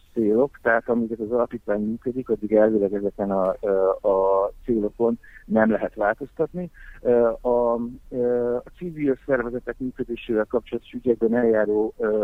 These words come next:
bíróságok ezt elég, e, keményen őrzik egy teljesen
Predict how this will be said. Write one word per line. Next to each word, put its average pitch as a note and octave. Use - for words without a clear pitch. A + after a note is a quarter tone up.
bíróságok A#2
ezt -
elég, G#2
e, G2
keményen G2+
őrzik G2+
egy G#2
teljesen G2